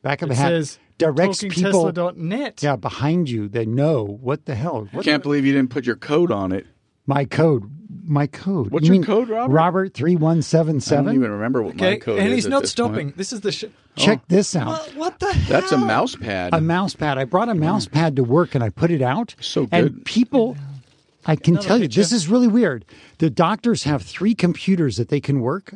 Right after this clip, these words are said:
Speaker 1: at.
Speaker 2: Yes, yes.
Speaker 1: I noticed that the middle computer, which has the talking Tesla mouse pad on it, is always occupied.
Speaker 3: Hey, Mel, right here, buddy.
Speaker 1: We trade off. We trade off computers, but that one is always occupied. And that, the reason that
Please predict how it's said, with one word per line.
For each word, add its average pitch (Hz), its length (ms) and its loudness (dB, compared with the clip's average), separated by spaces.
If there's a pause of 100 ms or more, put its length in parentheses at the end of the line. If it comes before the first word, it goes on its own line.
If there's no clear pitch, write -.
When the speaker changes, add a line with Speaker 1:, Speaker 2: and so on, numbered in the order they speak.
(100)
Speaker 1:
at. 233 140 2
Speaker 2:
Yes, - 360 -4
yes. 156 420 -6 (120)
Speaker 1:
I 170 180 2
noticed 170 600 2
that 147 220 2
the 127 80 0
middle 170 400 4
computer, 196 580 -2
which 113 220 -4
has 143 220 4
the 139 100 -2
talking 147 420 -2
Tesla 147 380 0
mouse 139 260 0
pad 160 220 -2
on 175 180 2
it, 247 140 0 (320)
is 170 180 0
always 143 340 2
occupied. 104 640 -4 (160)
Speaker 3:
Hey, 107 140 -12
Mel, 92 280 -14
right 95 100 -18 (100)
here, 101 160 -20
buddy. - 40 -20 (1080)
Speaker 1:
We 165 160 0
trade 214 420 2
off. 247 520 0
We 165 100 -4
trade 220 280 2
off 240 180 0
computers, 202 680 -2 (220)
but 143 200 -4
that 214 260 0
one 160 240 0
is 160 180 -4
always 190 260 0
occupied. 127 580 -2
And 143 140 0
that, 180 200 -2
the 147 100 2
reason 233 300 4
that 202 160 0